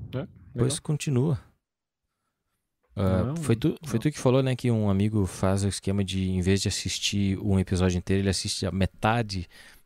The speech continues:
Speaker 2: da metade de um episódio até a metade do outro.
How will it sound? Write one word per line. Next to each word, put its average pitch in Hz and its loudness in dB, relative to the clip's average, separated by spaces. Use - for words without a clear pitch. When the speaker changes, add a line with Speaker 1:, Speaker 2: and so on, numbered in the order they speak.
Speaker 2:
da 95 4
metade 117 2
de 98 2
um 98 6
episódio 95 2
até 107 0
a - 4
metade 104 2
do 92 2
outro. - -4